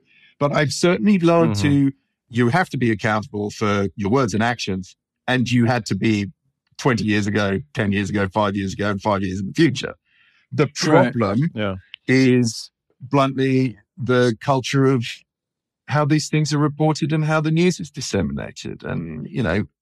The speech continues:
Speaker 1: I can, I'm a big boy.
Speaker 2: This is my last question on this is, I mean, did you,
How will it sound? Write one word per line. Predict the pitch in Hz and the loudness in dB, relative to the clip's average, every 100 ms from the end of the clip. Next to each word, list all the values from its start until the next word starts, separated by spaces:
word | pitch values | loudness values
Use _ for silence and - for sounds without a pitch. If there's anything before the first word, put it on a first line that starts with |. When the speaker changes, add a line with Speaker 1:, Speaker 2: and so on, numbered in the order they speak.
| - | -2
Speaker 1:
I | 190 | -2
can, | - | 0
I'm | 143 170 | 2 2
a | |
big | 113 110 | 0 0
boy. | 104 101 98 _ _ _ _ _ _ _ _ - | 0 0 -2 _ _ _ _ _ _ _ _ -2
Speaker 2:
This | 240 | 2
is | |
my | 190 | 6
last | 139 117 | 6 4
question | - 101 - | 2 0 0
on | 90 87 | -2 0
this | 85 - | 0 0
is, | 104 - | -4 0
I | |
mean, | 143 151 | 2 4
did | 170 | 2
you, | 208 | 2